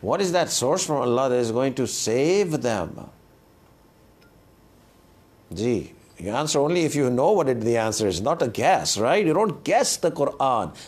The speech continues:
Again, this is, why is this important? This is, if you have a management class or a marketing class, then you can actually give an answer based on your thought that this might be a very good answer. When you talk about tafsir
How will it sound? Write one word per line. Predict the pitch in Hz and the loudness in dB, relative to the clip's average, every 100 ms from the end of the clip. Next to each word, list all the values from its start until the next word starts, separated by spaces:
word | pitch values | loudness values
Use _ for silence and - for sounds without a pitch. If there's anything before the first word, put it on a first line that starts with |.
| - | -4
Again, | 120 175 | -2 0
this | 160 175 | 0 0
is, | 160 - - - - | -2 -6 -14 -20 -6
why | 123 165 214 | -2 2 2
is | 170 | 2
this | 170 | 2
important? | 156 123 - 170 165 | 0 0 0 0 -2
This | 147 | -2
is, | 147 - - - - - | -4 -8 -14 -20 -20 -6
if | 165 | -2
you | 196 | 2
have | 175 180 208 | 4 4 2
a | 175 | 2
management | 160 170 156 139 117 | 2 0 0 -2 -2
class | 120 131 160 | 0 0 0
or | 123 | 0
a | |
marketing | 107 123 123 117 101 | 0 -2 -2 -2 -2
class, | 85 92 135 - - | -2 -2 -2 -6 -4
then | 123 135 | -2 0
you | 123 | 0
can | 120 | -2
actually | 120 113 107 101 | -2 -2 -4 -2
give | 113 | -2
an | 107 | 0
answer | 101 107 - 156 165 - - | -2 -2 -2 -2 -4 -12 -10
based | - 117 - | -2 -2 0
on | 113 | 0
your | 110 | 0
thought | 101 127 107 80 | 0 -2 -2 -2
that | 92 | -4
this | 127 - | -4 -2
might | 110 98 | -4 -2
be | 101 | 0
a | 95 | 0
very | 80 98 76 | 0 -2 -2
good | 80 | -4
answer. | 71 - - - - - - - | -8 -14 -18 -18 -20 -20 -20 -6
When | 170 | -2
you | 226 | 0
talk | 233 302 | 0 -2
about | 285 220 165 - | 0 -2 -2 -6
tafsir | 127 - - - 190 95 - | -8 -4 -2 0 2 0 -6